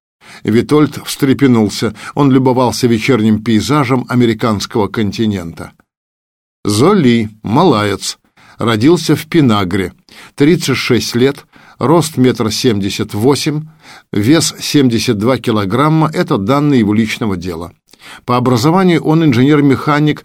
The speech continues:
больших интегральных систем. В аиде работает уже шесть лет, имеет феноменально быструю реакцию на опасность, спортсмен, золотой пояс по тайбо. "Ого!" — не выдержал я, и не зря.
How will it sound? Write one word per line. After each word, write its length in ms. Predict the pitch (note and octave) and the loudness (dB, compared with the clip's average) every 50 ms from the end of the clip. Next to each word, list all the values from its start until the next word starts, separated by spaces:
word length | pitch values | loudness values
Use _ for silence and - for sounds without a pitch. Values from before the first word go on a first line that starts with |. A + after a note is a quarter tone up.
| - - - - | -16 -20 -16 -8
больших 540 | A2 G#2+ B2 A2+ A2 - - D#3 D3+ - D3 | -4 -2 -2 -2 -2 0 0 0 0 2 0
интегральных 640 | B2+ A#2 C3 A#2 G2+ A2 A#2+ C3+ C3 B2+ B2+ A#2+ - | 0 0 0 0 0 0 0 2 2 2 0 0 -2
систем. 720 | - - C#3 B2 - - - - A#2+ G#2 G2 F#2+ F2+ - - _ _ - - _ | -4 -6 -6 -6 -6 -8 -4 -2 -2 0 0 -2 -6 -10 -16 _ _ -20 -20 _
В 160 | - F#2 G2 | -8 -4 0
аиде 320 | A#2+ C3+ E3 F3+ D3+ D3+ B2+ | 2 2 2 2 2 2 2
работает 480 | A2+ A2+ A2+ B2+ D3 - D#3 D3 D3+ | 2 2 2 2 2 2 0 0 0
уже 240 | C#3 G#2 F2+ A2 A2 | 0 -2 -2 -2 -4
шесть 380 | - - - C#3 C3 - - - | -2 -2 -2 -2 -2 -2 -2 -2
лет, 340 | G#2+ G2+ G2+ F#2+ F#2 - - - - - - - - | -2 0 -2 -4 -6 -10 -18 -20 -20 -20 -18 -6 -2
имеет 360 | B2 B2 B2+ C3+ C3+ A#2+ - | 0 2 4 4 2 2 0
феноменально 640 | - - C3 B2+ B2 B2+ B2+ C3 C3 B2 A#2 A#2 | 0 0 2 2 4 4 2 2 2 2 0 0
быструю 580 | A2 G2+ A#2+ B2+ A2 A2 - - A#2 A#2 A2+ G#2+ | 0 2 2 2 2 0 -2 -2 0 2 2 2
реакцию 460 | A#2 A#2+ A2 G#2+ - - - B2+ G#2+ | 2 0 0 -2 -6 -4 -2 -2 0
на 140 | G#2 A2+ A2+ | 0 0 -2
опасность, 760 | G#2+ - - G#2 G#2 - - - D3 D3+ D3+ - - - - - - _ | -2 -2 -2 -2 -2 -2 -4 -4 -4 -6 -6 -8 -12 -18 -20 -20 -20 _
спортсмен, 920 | - - - - - A2 F#2+ F#2 - - - A2+ A#2 C3+ D#3 E3+ E3 D#3+ - - _ _ _ | -12 -12 -10 -6 -4 -4 -4 -6 -6 -6 -4 -2 0 0 -2 -2 -4 -8 -14 -20 _ _ _
золотой 540 | - F#2+ G#2 A2+ A#2+ A2+ A2 A2+ B2 G2+ F2 | -6 -4 -2 -2 -2 -2 0 0 0 0 0
пояс 500 | D2+ - - C#3 D3+ D#3 D#3 D#3 - - - _ | -2 -2 0 2 2 2 2 0 -4 -8 -10 _
по 120 | - B2+ B2+ | -6 -4 -4
тайбо. 640 | - - A2 G#2+ B2 A#2 F#2 E2 E2 F#2 F2 E2+ - _ _ _ _ _ - - _ _ _ _ _ _ | -4 -6 -2 -2 0 0 -2 -4 -6 -8 -8 -10 -12 _ _ _ _ _ -20 -20 _ _ _ _ _ _
"Ого!" — 420 | G2 F#2+ F#2 F2 F2+ G#2+ B2+ D#3 F#3 F#3 - - _ | -6 -6 -4 -4 -2 0 0 0 -2 -4 -10 -10 _
не 120 | B2+ B2+ B2 | 0 0 2
выдержал 500 | A#2+ A#2 G#2 A2 G#2+ G#2+ G#2 A2+ G#2+ G2+ | 2 2 4 2 2 2 0 0 0 0
я, 160 | G#2+ A2+ G#2+ | 0 -2 -2
и 180 | G#2+ A#2 C3+ | -2 -4 -4
не 140 | C3 C#3 D3 | -2 -2 -2
зря. 400 | C3 G#2+ A2+ G#2 G2+ F#2 E2 D#2 | 0 0 -2 -2 -2 -4 -6 -8